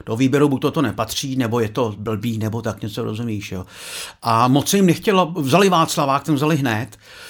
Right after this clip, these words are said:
jo, a pak ještě nějaký da-, eh, další jako spoluautorství z dalších desek, ale,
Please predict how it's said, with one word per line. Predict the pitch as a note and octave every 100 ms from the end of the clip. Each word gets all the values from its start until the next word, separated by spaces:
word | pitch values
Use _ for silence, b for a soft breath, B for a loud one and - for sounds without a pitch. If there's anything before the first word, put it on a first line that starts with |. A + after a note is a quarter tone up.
| B B B
jo, | C3 C3 -
a | C#3
pak | C#3 D#3+ -
ještě | E3+ F#3+
nějaký | E3 D3+ F#3
da-, | D#3 -
eh, | D3+ C#3 B2+
další | B2 C3+ B2+ C#3 - F#3
jako | D#3 E3
spoluautorství | D#3+ D#3+ D3 D#3 E3 D3+ - F3+
z | C#3
dalších | C3+ - D#3
desek, | A#2+ - B2+ D#3 -
ale, | B2 D3+ D#3